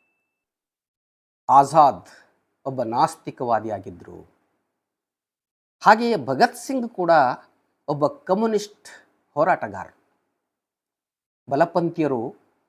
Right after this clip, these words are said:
ಸಾಮಾನ್ಯವಾಗಿ ಕಮ್ಯುನಿಸ್ಟರನ್ನ ದ್ವೇಷಿಸ್ತಾರೆ. ಯಾಕಂದ್ರೆ ಕಮ್ಯುನಿಸ್ಟರು ಜೀವಪರವಾಗಿರ್ತಾರೆ, ತುಳಿತಕ್ಕೊಳಗಾದವರ ಪರವಾಗಿ ಹೋರಾಡ್ತಾರೆ. ಬಲಪಂಥೀಯರು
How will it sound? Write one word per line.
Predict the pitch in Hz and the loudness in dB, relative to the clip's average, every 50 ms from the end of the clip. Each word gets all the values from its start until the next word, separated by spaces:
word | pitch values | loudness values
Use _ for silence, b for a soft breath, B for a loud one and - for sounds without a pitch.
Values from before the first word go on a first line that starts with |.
| _ _ - | _ _ -4
ಸಾಮಾನ್ಯವಾಗಿ | - 135 156 170 185 170 165 147 135 131 156 151 | -2 -2 0 0 0 0 0 -2 -2 -4 -6 -10
ಕಮ್ಯುನಿಸ್ಟರನ್ನ | - - 123 120 151 175 180 160 156 - _ 127 127 117 123 139 | -12 -12 -10 -8 -8 -8 -8 -8 -12 -14 _ -14 -12 -10 -10 -10
ದ್ವೇಷಿಸ್ತಾರೆ. | 139 123 107 101 107 123 135 127 - 123 - - - - - - _ _ _ _ _ _ _ _ _ _ _ _ _ _ _ - | -10 -12 -16 -12 -8 -8 -8 -8 -10 -14 -16 -16 -18 -18 -18 -18 _ _ _ _ _ _ _ _ _ _ _ _ _ _ _ 0
ಯಾಕಂದ್ರೆ | 202 226 226 226 220 208 196 165 | 0 2 2 0 0 0 -2 -4
ಕಮ್ಯುನಿಸ್ಟರು | - - - 175 202 214 208 208 - - 175 175 170 | -4 -4 -2 -2 0 -2 -2 -4 -8 -8 -4 -4 -4
ಜೀವಪರವಾಗಿರ್ತಾರೆ, | 160 120 113 135 160 180 180 180 - 160 156 147 147 143 143 135 135 - - 123 120 127 127 - - _ _ _ _ _ _ _ _ _ _ _ - | -4 -6 -4 -2 -2 0 0 0 0 0 0 2 0 0 -2 -4 -8 -6 -4 -4 -4 -4 -6 -10 -14 _ _ _ _ _ _ _ _ _ _ _ 0
ತುಳಿತಕ್ಕೊಳಗಾದವರ | 185 202 196 202 202 - - - 131 139 147 156 160 170 160 156 147 147 147 143 | 0 0 2 0 -4 -8 -8 -8 -4 -2 -2 0 2 4 4 4 2 2 -2 -2
ಪರವಾಗಿ | 131 - - 127 143 165 170 160 147 | -4 -6 -6 -4 0 0 0 0 0
ಹೋರಾಡ್ತಾರೆ. | 131 98 120 113 110 107 101 98 - - - 101 92 90 _ _ _ _ _ _ _ _ _ _ _ _ _ _ _ _ _ _ _ _ _ _ _ _ _ _ _ 156 | -4 -8 -10 -8 -8 -10 -10 -12 -16 -18 -18 -18 -18 -20 _ _ _ _ _ _ _ _ _ _ _ _ _ _ _ _ _ _ _ _ _ _ _ _ _ _ _ 0
ಬಲಪಂಥೀಯರು | 196 240 240 240 240 208 196 196 202 180 165 160 160 160 160 - - | 0 0 2 0 -2 -4 -2 -2 -2 -2 0 -2 -2 -4 -6 -10 -18